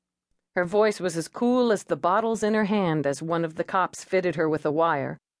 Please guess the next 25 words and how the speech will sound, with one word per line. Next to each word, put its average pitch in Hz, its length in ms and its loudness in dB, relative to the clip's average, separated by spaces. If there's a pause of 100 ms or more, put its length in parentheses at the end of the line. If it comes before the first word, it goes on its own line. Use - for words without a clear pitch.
(280)
removed 190 460 0
her 165 120 0
weapon. 151 480 -4 (920)
"Are 160 120 0
you 156 200 0
gonna 170 200 0
commit 190 320 -2
suicide?" 226 720 0 (1040)
"That's 269 380 2
the 254 120 2
plan." 302 760 2 (920)
"Well, 180 180 2
now, 175 240 2
if 165 120 -4
that's 214 260 2
your 180 100 2
plan, 220 440 0
I 180 120 2
don't 240 160 0
know 262 200 2
as 180 140 0
it's 190 180 0
a 185 60 2
good 247 240 2
one." 143 320 -2